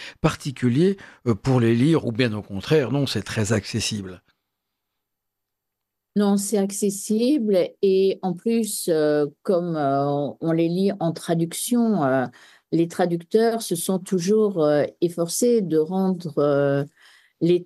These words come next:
Speaker 2: textes accessibles, euh, en mettant éventuellement en note,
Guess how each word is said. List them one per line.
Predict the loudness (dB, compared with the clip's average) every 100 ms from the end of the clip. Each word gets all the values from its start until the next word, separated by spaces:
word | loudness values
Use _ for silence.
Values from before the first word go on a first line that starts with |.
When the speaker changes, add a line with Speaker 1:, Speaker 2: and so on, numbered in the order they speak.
| 0
Speaker 2:
textes | 0 0 -4 -6 0 2 0 -2
accessibles, | -4 -4 -8 -6 -2 0 2 0 2 2
euh, | 4 2 0
en | 0
mettant | 0 0 0 -2 0
éventuellement | -2 -2 -6 -2 0 2 2 2 2 2 0 0
en | -2
note, | 2 2 0